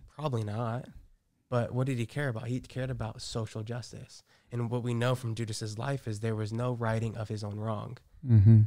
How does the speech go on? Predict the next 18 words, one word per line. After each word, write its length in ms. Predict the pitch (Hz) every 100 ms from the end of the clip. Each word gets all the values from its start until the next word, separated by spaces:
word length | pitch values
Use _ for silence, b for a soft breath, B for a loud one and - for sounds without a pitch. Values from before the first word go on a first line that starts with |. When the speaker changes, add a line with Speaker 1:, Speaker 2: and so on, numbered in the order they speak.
| -
Speaker 1:
He 60 | 120
took 160 | 123 113
his 100 | 107
own 140 | 104
life. 420 | 104 - 135 - _ 131
Speaker 2:
Mm-hmm. 220 | 113 117 110 - _ _ -
Speaker 1:
And 120 | 120
so 360 | 120 120 113 -
there's 380 | 127 123 123 117
this 200 | 120 -
obsession 640 | 110 - - 135 127 123 113
when 80 | 113
we 100 | 113
ignore 680 | 107 107 107 117 139 131
the 120 | 117
things 380 | 104 117 120 117
that 180 | 113 110
we 360 | 113 117 120